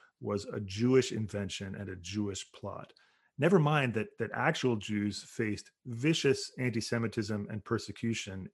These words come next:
in Russia, both before and after the revolution,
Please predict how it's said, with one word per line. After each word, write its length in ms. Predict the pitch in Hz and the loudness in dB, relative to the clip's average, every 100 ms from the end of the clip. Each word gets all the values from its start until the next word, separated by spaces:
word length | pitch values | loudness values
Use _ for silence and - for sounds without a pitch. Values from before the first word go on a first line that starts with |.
| _ | _
in 300 | 143 147 139 104 | 0 2 2 0
Russia, 520 | 107 92 - 101 101 - _ _ | -4 -4 -6 -8 -10 -14 _ _
both 180 | 113 113 | 0 0
before 440 | 117 - 120 113 | -2 2 4 4
and 240 | 117 120 113 | 4 0 0
after 320 | 113 120 113 | 0 0 0
the 100 | 95 | -2
revolution, 680 | 92 87 90 90 - 104 101 | -4 -4 -6 -10 -10 -10 -12